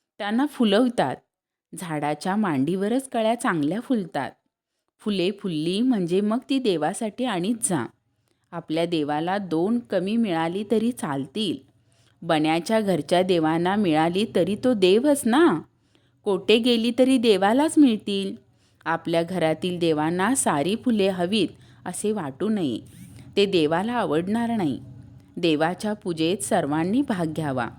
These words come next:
देवाला एक फूल मिळाले तरी पुरे, परंतु नीट फुललेले वहा. गड्यांनो,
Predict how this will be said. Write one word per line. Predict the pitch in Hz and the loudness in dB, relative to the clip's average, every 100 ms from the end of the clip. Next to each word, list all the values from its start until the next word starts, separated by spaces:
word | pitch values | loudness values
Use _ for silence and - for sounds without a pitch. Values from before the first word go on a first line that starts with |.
| - - - - - - | -20 -20 -20 -20 -20 -12
देवाला | 175 180 156 165 196 214 - | 4 4 6 4 2 -2 2
एक | 175 220 | 2 2
फूल | - 196 208 | -2 -2 0
मिळाले | 202 160 147 160 175 220 269 - | 2 2 2 2 2 0 -2 -4
तरी | 180 202 | -2 -2
पुरे, | 262 311 277 214 220 - _ _ _ - | -4 0 2 2 -2 -10 _ _ _ -4
परंतु | 170 156 160 196 | 0 0 -2 -2
नीट | 185 202 - | -2 -4 -6
फुललेले | - 185 147 175 226 | -6 -2 0 0 -2
वहा. | 269 180 131 101 _ _ _ _ _ _ _ _ _ _ _ 175 | -4 -4 -6 -10 _ _ _ _ _ _ _ _ _ _ _ -8
गड्यांनो, | 170 143 139 175 185 | -6 -4 -4 -4 -6